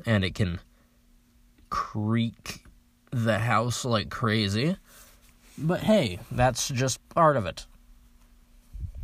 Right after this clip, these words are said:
Of course, sunny's nice sometimes, but then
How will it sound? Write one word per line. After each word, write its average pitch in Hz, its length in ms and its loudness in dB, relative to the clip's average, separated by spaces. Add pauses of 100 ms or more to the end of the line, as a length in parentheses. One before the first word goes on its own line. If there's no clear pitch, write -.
(1040)
Of 123 140 -4
course, 120 320 2 (140)
sunny's 143 400 4
nice 135 260 4
sometimes, 120 640 2
but 104 140 2
then 104 300 2